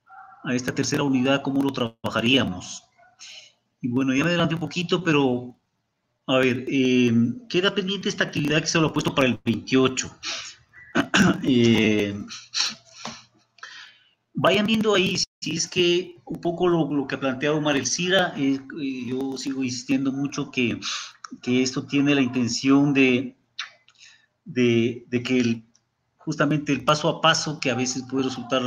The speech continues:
complicado, pero nos permite experimentar. Eh, vayan viendo si es que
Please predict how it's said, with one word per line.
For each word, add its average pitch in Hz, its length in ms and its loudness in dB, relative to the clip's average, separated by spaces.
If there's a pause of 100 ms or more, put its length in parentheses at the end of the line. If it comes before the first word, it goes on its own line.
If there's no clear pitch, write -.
(200)
complicado, 127 520 -2
pero 131 160 -2
nos 117 180 0
permite 120 360 -4
experimentar. 110 760 -2 (720)
Eh, 127 600 0 (880)
vayan 175 320 4
viendo 160 340 4
si 135 160 -4
es 120 100 -4
que - 420 -6